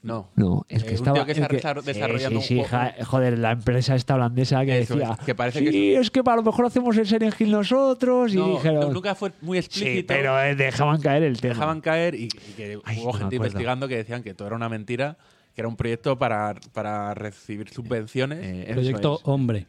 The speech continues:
Speaker 1: No, no, para recibir subvenciones del gobierno, entonces
Speaker 2: Estudio,
Speaker 1: se están haciendo un
Speaker 2: estudio, juego.
Speaker 1: Y, joder, tuvo que salir ya el señor de la empresa ya una vez
Speaker 2: Ah.
Speaker 1: mosqueado, y ya no sé muy bien por qué Kojima ha salido esta semana ya diciendo, "Dejadme en paz con esto, el Abandoned, que yo no estoy metido".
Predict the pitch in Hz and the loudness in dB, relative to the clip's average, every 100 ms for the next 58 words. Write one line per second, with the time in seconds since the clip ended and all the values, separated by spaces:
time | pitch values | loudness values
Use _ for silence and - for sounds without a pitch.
0 | - 120 117 131 107 107 110 101 117 117 | -10 -8 -4 -4 -6 -10 -12 -10 -10 -8
1 | 120 117 120 120 127 151 180 156 123 113 | -10 -8 -6 -4 -4 -4 -8 -8 -8 -8
2 | - 113 107 110 120 110 - 110 113 120 | -10 -8 -6 -6 -6 -8 -10 -12 -12 -14
3 | 117 117 117 117 110 107 107 104 104 104 | -10 -8 -8 -10 -14 -12 -10 -8 -8 -8
4 | 104 101 - 107 104 107 110 113 110 104 | -8 -10 -10 -8 -6 -6 -6 -8 -10 -14
5 | - 110 107 117 110 117 117 110 110 113 | -10 -8 -8 -10 -10 -8 -6 -6 -6 -6
6 | 110 113 113 113 110 107 120 117 120 107 | -8 -10 -8 -6 -6 -6 -6 -6 -6 -6
7 | 107 110 107 110 - 107 127 135 135 143 | -4 -4 -6 -8 -12 -12 -6 -4 -4 -6
8 | - _ _ _ 117 113 127 123 127 143 | -16 _ _ _ -8 -4 -4 -4 -4 -4
9 | 139 139 135 127 127 - 143 - 110 101 | -2 0 0 -2 -4 -4 -8 -4 -4 -2
10 | 123 127 123 127 123 - 120 120 131 135 | 0 0 -2 0 0 -2 -6 -4 -4 -4
11 | 123 117 110 110 104 101 98 98 98 104 | -4 -4 -4 -6 -4 -4 -4 -8 -10 -8
12 | 117 120 135 - 123 117 131 127 107 110 | -8 -4 -6 -6 -8 -6 -6 -8 -8 -4
13 | 120 123 117 104 - _ _ _ _ _ | -4 -2 -4 -6 -18 _ _ _ _ _
14 | _ - 117 107 117 117 127 117 98 110 | _ -8 -6 -4 -6 -6 -6 -6 -8 -8
15 | 90 | -10